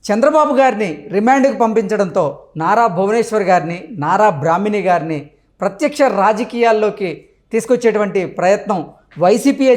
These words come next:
చేసిందా? రానున్న ఎన్నికల్లో జూనియర్ ఎన్టీఆర్ రూట్లో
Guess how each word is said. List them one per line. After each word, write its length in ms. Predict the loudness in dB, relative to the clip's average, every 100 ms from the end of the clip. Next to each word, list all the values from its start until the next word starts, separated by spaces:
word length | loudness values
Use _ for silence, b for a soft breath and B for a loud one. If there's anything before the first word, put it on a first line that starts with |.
| 4
చేసిందా? 420 | 0 -2 -4 -4 -10 _ _ _ _ _ _ _ _ _ _ _ _ _ _ _ _ -4
రానున్న 420 | 2 4 4 2
ఎన్నికల్లో 760 | 2 0 0 0 2 0 -2 -10 -20 _ _ _ _ _ _ _ _ _ _ _ -20 -14
జూనియర్ 540 | -6 0 2 4 4
ఎన్టీఆర్ 500 | 4 2 2 2 2 -2 -10 -20 _ _ -2
రూట్లో 680 | 0 0 2 2 2 -4